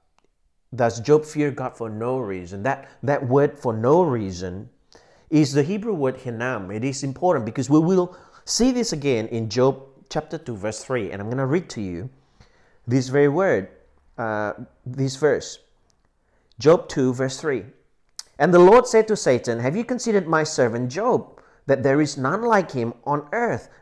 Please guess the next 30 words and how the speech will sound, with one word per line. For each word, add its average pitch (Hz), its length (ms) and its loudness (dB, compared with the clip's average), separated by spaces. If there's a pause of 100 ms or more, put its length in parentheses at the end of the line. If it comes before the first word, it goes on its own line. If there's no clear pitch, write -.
a 120 80 -4
blameless 156 540 0
and 175 120 -6
upright 135 400 0
man 107 320 -8
who 117 120 -6
fears 127 400 -4
God 123 420 -2 (240)
and 110 220 -6
turns 127 300 -6
away 98 320 -4
from 131 300 -6
evil? 151 540 -6 (720)
He 220 480 0 (280)
still 143 440 2
holds 120 420 -4
fast 139 760 -6 (140)
his 131 220 -4
integrity, 135 760 -4
although 135 640 0 (220)
you 120 120 -8
incited 147 640 -4
me 104 300 -8
against 107 400 -10
him 147 400 -6
to 101 120 -10
destroy 123 540 -4
him 104 340 -10 (380)
without 107 420 -4
reason.'" 120 560 -2